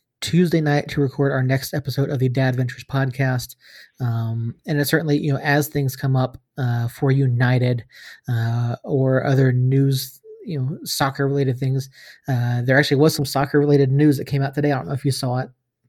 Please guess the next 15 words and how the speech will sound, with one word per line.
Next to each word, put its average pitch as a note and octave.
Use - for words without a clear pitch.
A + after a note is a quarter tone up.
about B2
the B2
president C#3
of, B2+
uh, B2
U B2+
S B2+
S C3
S, B2+
U C#3+
S C3+
S -
F C3+
today, B2+
um, B2